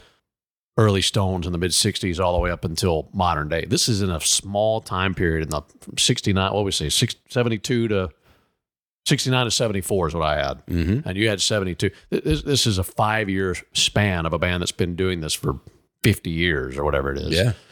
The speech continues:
Speaker 1: Uh, sixty years.
Speaker 2: Sixty years.
Speaker 1: Sixty
Speaker 2: That's right.
Speaker 1: years.
Speaker 2: When
Speaker 1: My
Speaker 2: we, when,
Speaker 1: gosh.
Speaker 2: when you and I and Kevin McAlpin went to see him, that was the, the sixty tour, I
Speaker 1: Yeah,
Speaker 2: believe.
Speaker 1: yeah.
Speaker 2: Amazing.
Speaker 1: Un-,
Speaker 2: And still
Speaker 1: unreal.
Speaker 2: doing it, too.
Speaker 1: Yeah.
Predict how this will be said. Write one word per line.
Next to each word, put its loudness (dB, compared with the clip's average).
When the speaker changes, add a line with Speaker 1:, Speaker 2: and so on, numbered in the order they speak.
Speaker 1:
Uh, 2
sixty 0
years. 0
Speaker 2:
Sixty 0
years. -2
Speaker 1:
Sixty -2
Speaker 2:
That's -2
right. 0
Speaker 1:
years. -8
Speaker 2:
When 0
Speaker 1:
My 0
Speaker 2:
we, -2
when, 0
Speaker 1:
gosh. -4
Speaker 2:
when -2
you -2
and -2
I -2
and -4
Kevin -2
McAlpin -2
went -2
to -6
see 0
him, 0
that 0
was -4
the, -2
the -2
sixty 0
tour, 2
I -4
Speaker 1:
Yeah, 2
Speaker 2:
believe. -10
Speaker 1:
yeah. 0
Speaker 2:
Amazing. 4
Speaker 1:
Un-, 0
Speaker 2:
And 0
still 0
Speaker 1:
unreal. -2
Speaker 2:
doing 0
it, -8
too. -2
Speaker 1:
Yeah. 0